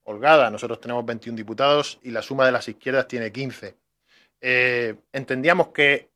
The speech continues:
eso era suficiente para poder formar un gobierno.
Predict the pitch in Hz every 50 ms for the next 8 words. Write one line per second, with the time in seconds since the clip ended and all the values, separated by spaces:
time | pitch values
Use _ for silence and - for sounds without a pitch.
0 | _ - 156 - - 160 160 156 147 - - - 160 143 - - 127 123 - -
1 | 156 170 175 165 - 156 156 156 123 117 113 113 110 113 113 123 139 151 156 160
2 | - _ _ _ _ _ _ 127 120 120 135 139 139 139 123 110 104 107 104 98
3 | - 101 -